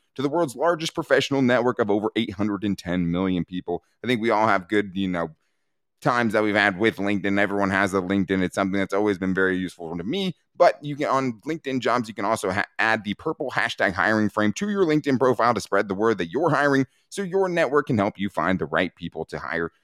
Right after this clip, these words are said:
All I know is you need the right people at your job. Everyone knows people that aren't the right people.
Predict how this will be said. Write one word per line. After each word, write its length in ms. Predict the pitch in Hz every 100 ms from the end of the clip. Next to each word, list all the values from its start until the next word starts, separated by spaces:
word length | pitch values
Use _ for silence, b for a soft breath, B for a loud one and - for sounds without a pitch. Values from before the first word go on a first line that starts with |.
| _ -
All 160 | 98
I 80 | 107
know 220 | 113 110
is 180 | 107 90
you 80 | 104
need 260 | 113 127 113
the 80 |
right 220 | 98 104 92
people 360 | 98 90 90
at 140 | 85 80
your 120 | 85
job. 300 | 87 80 82
Everyone 340 | 87 87 90
knows 180 | 90 87
people 300 | - 85 85
that 120 | 78 -
aren't 180 | 139
the 60 | 143
right 200 | 135 123
people. 380 | 123 117 117